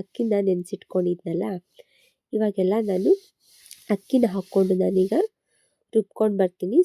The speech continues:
ಸಣ್ಣಕ್ಕೆ. ಈ ಅಕ್ಕಿ ಜೊತೆಗೆ ನಾನು ಸ್ವಲ್ಪ ನೀರು ಇಟ್ಟಿದ್ನಲ್ಲ ಅಕ್ಕಿ ಒಳಗೇನೆ, ಅದನ್ನು ಸ್ವಲ್ಪ ಒಂದು ಎರಡು ಮೂರು ಸ್ಪೂನ್ ಅಷ್ಟು ನಾನು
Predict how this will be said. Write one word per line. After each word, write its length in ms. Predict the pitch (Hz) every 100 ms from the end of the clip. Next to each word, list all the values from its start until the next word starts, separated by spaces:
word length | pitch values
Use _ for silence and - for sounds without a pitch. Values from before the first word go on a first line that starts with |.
| -
ಸಣ್ಣಕ್ಕೆ. 520 | 185 180 180 - - 466 - _ _ _ _ _ _ _ _ _ _ _ _ _ _ _ -
ಈ 40 | 240 214
ಅಕ್ಕಿ 320 | - _ 262 254 226
ಜೊತೆಗೆ 360 | 226 - 214 294 285
ನಾನು 160 | 220 -
ಸ್ವಲ್ಪ 220 | 202 - 208 196 190
ನೀರು 200 | 220 233 202
ಇಟ್ಟಿದ್ನಲ್ಲ 460 | - 208 196 190 180
ಅಕ್ಕಿ 220 | - 202 196
ಒಳಗೇನೆ, 360 | 180 180 226 370 _ _ _ _ -
ಅದನ್ನು 340 | 208 220 247 -
ಸ್ವಲ್ಪ 200 | 202 277 269
ಒಂದು 140 | 214 202
ಎರಡು 160 | 196 196
ಮೂರು 180 | 202 196 -
ಸ್ಪೂನ್ 300 | - 214 202
ಅಷ್ಟು 240 | 190 - 196
ನಾನು 200 | 180 208